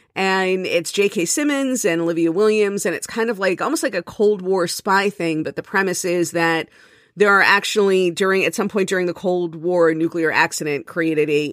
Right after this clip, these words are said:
a, another version of our world, like, our world split into two. And so everybody has a counterpart in this other world. And it sounds really silly,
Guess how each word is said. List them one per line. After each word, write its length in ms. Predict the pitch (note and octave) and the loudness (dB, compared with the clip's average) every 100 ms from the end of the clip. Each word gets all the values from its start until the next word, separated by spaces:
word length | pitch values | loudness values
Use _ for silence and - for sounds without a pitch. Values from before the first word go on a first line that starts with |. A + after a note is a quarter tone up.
| - | -2
a, 420 | D#3 D3+ - D#3+ | -2 -4 -2 0
another 340 | E3 F3 E3+ | 2 2 2
version 540 | D#3 E3+ E3 D#3+ D3 C#3+ | 2 2 0 0 -2 -4
of 240 | C#3+ D3+ | -4 -2
our 340 | - D#3 D3 C#3+ | 0 0 0 -4
world, 440 | C#3+ C3+ D#2 - | -2 -2 -4 -6
like, 100 | C#3 | -4
our 260 | C#3+ C#3+ C#3+ | -2 -2 -2
world 280 | C#3+ C#3 | -4 -6
split 320 | - - D#3+ - | -8 0 0 0
into 320 | D3 D3 D#3 | -4 -4 -6
two. 460 | - E3+ D3+ B2+ C3+ - - _ | -2 0 0 -2 -6 -14 -20 _
And 160 | D3+ D#3 | -4 0
so 160 | D3+ | 0
everybody 480 | - E3 E3+ D#3+ D#3+ | 2 2 2 2 0
has 580 | E3 D#3+ D3+ C#3 - - | 0 -2 0 -2 -6 -4
a 160 | D3 B2+ | -4 -4
counterpart 800 | - C#4 D4 C#3+ C#3+ G#2 - - _ | -6 -6 -6 -6 -6 -6 -8 -18 _
in 300 | D#3+ D#3+ D3+ | -4 -2 -2
this 280 | D3 D3+ - - | -2 -2 -2 -4
other 220 | D3+ C#3+ | -2 -2
world. 300 | D#3+ E3+ E3 | 2 4 2
And 160 | E3+ E3 | -2 -4
it 200 | F#3 - | -4 -4
sounds 440 | - A3 G#3 F#3+ | 0 2 2 0
really 460 | E3+ E3+ E3 C#3+ C#3+ | 0 2 4 2 -2
silly, 520 | - E3 D3+ B2+ A#2+ | -2 0 0 0 -4